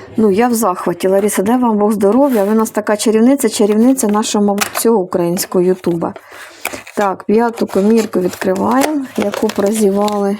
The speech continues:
І в п'ятому. І це наша кошенятка. І кошенятка, гляньте яке. У нас же ж, е, іде в Ларисочки в цьому році кіт в шкарпетках. Я не говорила, мабуть, чи говорила.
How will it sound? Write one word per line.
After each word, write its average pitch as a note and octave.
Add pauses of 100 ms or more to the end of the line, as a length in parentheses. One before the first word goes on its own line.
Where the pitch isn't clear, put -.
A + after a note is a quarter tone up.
(1400)
І G3
в G3
п'ятому. B3 (1400)
І C4
це D4
наша B3+
кошенятка. G3+
І F#3
кошенятка, A3 (480)
гляньте F#3
яке. E3+ (1200)
У G3
нас G3+
же G#3
ж, -
е, G3
іде F#3
в F#3
Ларисочки F#3
в F3+
цьому F3+
році F#3 (180)
кіт F#3+
в -
шкарпетках. G#3
Я F3
не E3+
говорила, F#3+
мабуть, E3+
чи -
говорила. F3+